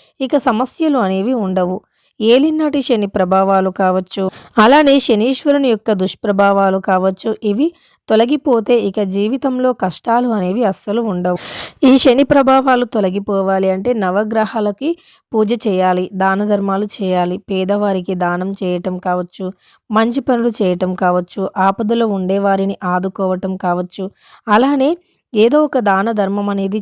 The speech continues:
చేస్తూనే ఉండాలి. మంచి పనులు, దాన ధర్మాలు వంటివి చేయటం వల్ల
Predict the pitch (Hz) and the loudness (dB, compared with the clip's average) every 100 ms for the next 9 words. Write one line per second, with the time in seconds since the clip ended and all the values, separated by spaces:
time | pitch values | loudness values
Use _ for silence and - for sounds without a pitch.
0 | - 180 - 196 190 233 190 180 180 - | -4 -6 -6 -6 -4 -4 -2 0 -2 -2
1 | - _ - _ 233 247 269 294 277 240 | -14 _ -20 _ 4 4 4 2 2 4
2 | 233 208 190 202 208 208 196 190 190 185 | 2 2 0 0 2 0 0 0 0 -2
3 | 185 196 202 208 180 185 208 190 185 208 | -4 -6 -6 -2 -2 -2 -2 0 0 0
4 | 311 | -2